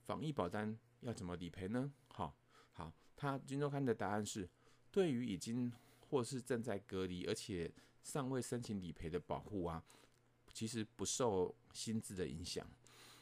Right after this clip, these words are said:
那零加七的居隔新制的上路，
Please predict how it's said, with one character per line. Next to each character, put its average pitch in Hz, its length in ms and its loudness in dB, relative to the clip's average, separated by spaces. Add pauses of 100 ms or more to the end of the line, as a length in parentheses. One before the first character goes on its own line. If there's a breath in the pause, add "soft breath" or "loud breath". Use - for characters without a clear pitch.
(100 loud breath)
那 131 320 2 (380 loud breath)
零 107 240 2
加 147 200 2
七 147 240 -2
的 131 120 4
居 127 240 -4
隔 98 180 2
新 113 240 -2
制 110 140 -4
的 98 100 2
上 104 260 0
路， 87 240 0